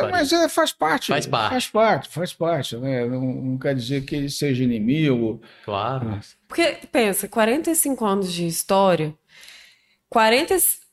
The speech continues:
Speaker 3: quan-, eu nem sei quantas pessoas passaram
Speaker 2: É, eu também
Speaker 3: pela
Speaker 2: não
Speaker 3: nossa
Speaker 2: sei.
Speaker 3: empresa. Então,
Speaker 2: Não sei.
Speaker 3: so-, foram muitas pessoas.
Speaker 1: Uhum.
Speaker 3: Porque, é, a gente emprega, em média, cem pessoas. E ni-, e nisso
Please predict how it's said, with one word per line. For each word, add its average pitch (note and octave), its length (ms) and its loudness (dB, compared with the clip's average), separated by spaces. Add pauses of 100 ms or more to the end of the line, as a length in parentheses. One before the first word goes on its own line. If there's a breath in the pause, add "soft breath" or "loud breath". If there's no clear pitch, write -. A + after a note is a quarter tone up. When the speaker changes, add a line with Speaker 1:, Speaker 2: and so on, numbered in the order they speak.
(320)
Speaker 3:
quan-, C4+ 380 -4
eu C4 140 -4
nem D4 140 0
sei F4 260 2
quantas D4 340 0
pessoas G#3 640 0
passaram F#3+ 640 0 (240)
Speaker 2:
É, C3 140 2
eu A#2+ 100 0
também C3+ 160 2
Speaker 3:
pela G3 140 4
Speaker 2:
não G3 80 2
Speaker 3:
nossa G3 180 2
Speaker 2:
sei. G3 100 0
Speaker 3:
empresa. F3 360 -2
Então, A#3+ 200 0
Speaker 2:
Não D#4 60 -4
sei. C3+ 260 -10 (320)
Speaker 3:
so-, - 200 -4
foram E4+ 260 0
muitas D4+ 420 6
pessoas. C3+ 680 -4
Speaker 1:
Uhum. - 80 -20 (400)
Speaker 3:
Porque, A3 540 4 (160)
é, F#3+ 160 0
a G3 60 2
gente G#3+ 280 -2
emprega, A#3+ 340 2
em C4+ 60 -2
média, B3+ 340 0
cem C4+ 240 0
pessoas. F3+ 640 -4
E A3 120 0
ni-, A3+ 220 -2
e B3 40 -4
nisso B3+ 320 -4